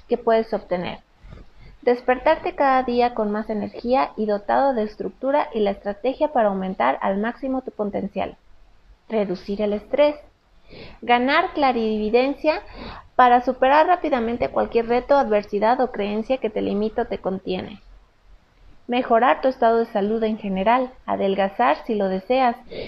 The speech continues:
y ponerte en forma cuando no lo hayas estado nunca. Aumentar tu productividad y mejorar tu capacidad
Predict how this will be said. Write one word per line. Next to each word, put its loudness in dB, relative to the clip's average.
y 2
ponerte 0
en -4
forma 0
cuando 0
no -2
lo 0
hayas 0
estado -2
nunca. -6
Aumentar 0
tu -6
productividad 0
y -4
mejorar 0
tu -8
capacidad 0